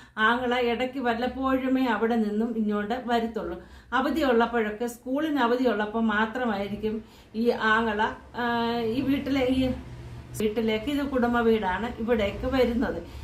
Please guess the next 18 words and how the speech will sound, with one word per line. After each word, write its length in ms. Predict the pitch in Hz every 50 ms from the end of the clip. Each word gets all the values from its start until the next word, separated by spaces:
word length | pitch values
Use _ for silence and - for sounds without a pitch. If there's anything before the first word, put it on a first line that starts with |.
| - - - 254
എപ്പോഴും 420 | 269 277 - 294 302 294 302 302
അങ്ങനെ 280 | 269 240 240 233 240 240
വരാറൊന്നുമില്ല. 880 | 226 220 208 226 220 220 226 226 220 202 202 208 202 202 202 202 226 240 247 240 - - - - - - 233
ഈ 120 | 254 277 269
അമ്മയുടെ 460 | - - - 240 247 254 269 269 285
മകനാട്ടെ 720 | 285 254 247 233 247 262 262 262 226 214 208 - 247 262 254
മുഴുക്കുടിയനും. 1000 | 240 226 220 220 233 226 277 277 - - 220 196 233 226 233 220 196 - - - - - - - - - - - - - - - - - 220 226 226 - - - - - -
എത്ര 360 | - 294 294 285 277 262 247
രൂപ 180 | 247 240 254 254
കിട്ടിയാലും 560 | 240 226 214 214 226 226 226 226 233 226 226 - -
മുഴുവൻ 680 | 220 208 208 220 214 - 247 269 269 262 269 262 262 247
ഷാപ്പിൽ 420 | - - 233 214 208 208 - 240
കൊണ്ടുവന്ന് 460 | 202 214 208 214 208 220 214 220 214 202
വെച്ച് 200 | 196 - - 240
കുടിക്കുന്ന 600 | 233 - - 196 196 214 208 208 214 220 214 226
ഒരു 200 | 220 190 - 196
സ്വഭാവമുള്ള 640 | 208 - 214 185 185 180 170 180 202 208 175 170 175
ആളാണ്. 340 | 175 165 160 156 147 139